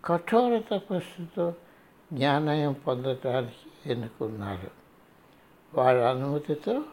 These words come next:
కొన్ని ఫోటోలు తీసుకున్నాను. వారి ఆచారాన్ని ఎలా అర్థం చేసుకోవాలో నాకు తెలియలేదు.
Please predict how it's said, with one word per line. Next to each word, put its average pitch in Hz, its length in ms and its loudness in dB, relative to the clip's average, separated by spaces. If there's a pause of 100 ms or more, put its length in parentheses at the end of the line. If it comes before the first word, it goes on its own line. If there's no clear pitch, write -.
(480)
కొన్ని 131 240 0
ఫోటోలు 170 560 -4
తీసుకున్నాను. 104 920 -8 (1000)
వారి 127 240 6
ఆచారాన్ని 170 880 4 (540)
ఎలా 226 440 4
అర్థం 196 360 -2 (120)
చేసుకోవాలో 156 720 2 (600)
నాకు 139 320 -2
తెలియలేదు. 117 840 -2